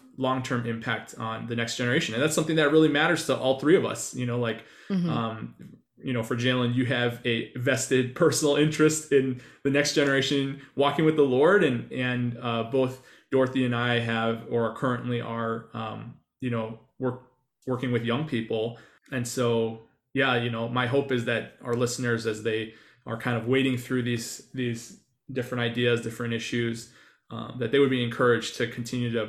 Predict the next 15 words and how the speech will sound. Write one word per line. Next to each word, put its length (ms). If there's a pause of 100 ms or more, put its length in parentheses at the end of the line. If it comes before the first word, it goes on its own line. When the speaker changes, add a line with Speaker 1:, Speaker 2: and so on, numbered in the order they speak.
(140)
Speaker 1:
partner 320
with 160
parents, 640
uh, 260 (120)
well, 440 (440)
um, 260
and 120
encourage 440
the 100
parents 440
to 100
really, 580
um, 380
develop 480
deep 260